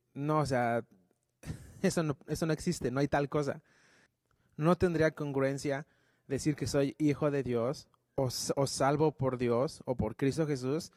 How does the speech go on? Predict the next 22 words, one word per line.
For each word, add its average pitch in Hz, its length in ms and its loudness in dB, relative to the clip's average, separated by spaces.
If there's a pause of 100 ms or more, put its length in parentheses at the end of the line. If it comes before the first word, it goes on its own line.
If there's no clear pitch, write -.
(840)
y 147 300 4
actúo 139 500 0
mal 156 360 0
y 131 140 -6
sigo 151 260 2
diciendo 123 440 -2
mal 151 280 0
y 123 100 -6
sigo 135 260 -2
mintiendo 135 500 0
y 120 60 2
sigo 123 240 4
pecando. 143 480 -2
O 120 100 -2
sea, 120 160 -4
no 143 380 0 (380)
hay 135 360 0 (320)
congruencia 139 720 0
en 135 80 -4
eso. 143 360 -4 (720)
En 143 180 -2
realidad, 139 600 2